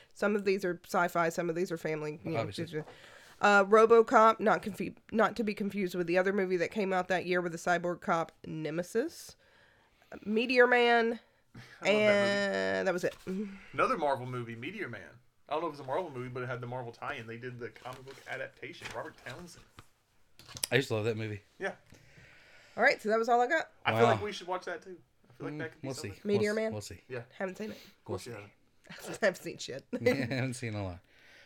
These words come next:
Speaker 2: Um,
Speaker 3: Jeremiah's the movie expert here.
Speaker 2: do you wanna do some, some quick yearly box office
Speaker 1: Let's do,
Speaker 2: trivia?
Speaker 1: like, the top five.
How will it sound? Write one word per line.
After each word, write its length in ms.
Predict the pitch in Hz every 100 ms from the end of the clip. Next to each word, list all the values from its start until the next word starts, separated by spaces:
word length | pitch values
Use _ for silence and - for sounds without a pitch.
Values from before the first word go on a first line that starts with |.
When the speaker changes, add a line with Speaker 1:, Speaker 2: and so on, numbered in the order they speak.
| - 139
Speaker 2:
Um, 420 | 147 151 147 143
Speaker 3:
Jeremiah's 400 | 165 156 160 156
the 60 |
movie 260 | 127 143 120
expert 280 | 110 - 98
here. 180 | 104 107 _ _ -
Speaker 2:
do 80 | 135
you 20 |
wanna 160 | 139 135
do 160 | 135
some, 640 | 127 143 135 127 127 123 123 _ _ _ _ -
some 180 | - 131
quick 220 | 120 131 123
yearly 380 | 123 127 135
box 320 | 135 135 127 156
office 560 | 143 160 156 - - - _ _
Speaker 1:
Let's 100 | - -
do, 180 | - 156
Speaker 2:
trivia? 140 | 214
Speaker 1:
like, 120 | 196 202
the 80 |
top 200 | 185 -
five. 320 | - 151 156